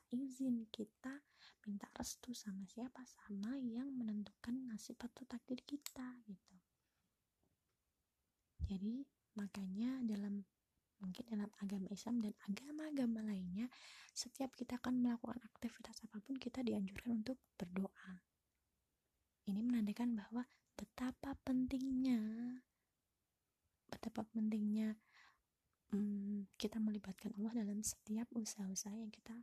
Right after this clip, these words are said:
lakukan gitu. Kita tahu bahwasanya ketika kita melakukan usaha, melakukan suatu ikhtiar gitu,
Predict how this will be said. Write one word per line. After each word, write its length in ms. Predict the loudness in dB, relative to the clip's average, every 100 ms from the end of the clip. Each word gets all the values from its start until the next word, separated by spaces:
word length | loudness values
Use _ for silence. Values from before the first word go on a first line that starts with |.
| -10
lakukan 800 | -10 -8 -8 -6 -4 -2 -2 -4
gitu. 320 | -10 _ -14 -14 -14 _ _ -20 -20 -20 _ -12
Kita 180 | -6 -4 -2
tahu 420 | 0 2 4 4
bahwasanya 720 | 4 0 -2 -4 2 2 2 _ _ _ _ _ _ _ _ _ _
ketika 300 | -10 -8 -2 -2
kita 200 | -2 -4
melakukan 400 | 0 0 2 2 2
usaha, 640 | 0 -6 -10 -2 0 0 0
melakukan 800 | 0 0 -2 -6 -6 -4 -4 -4
suatu 560 | -4 -4 -4 -4 -2 -2 -10 -18 -16
ikhtiar 480 | -16 -14 -6 -4 -4
gitu, 320 | -6 0 0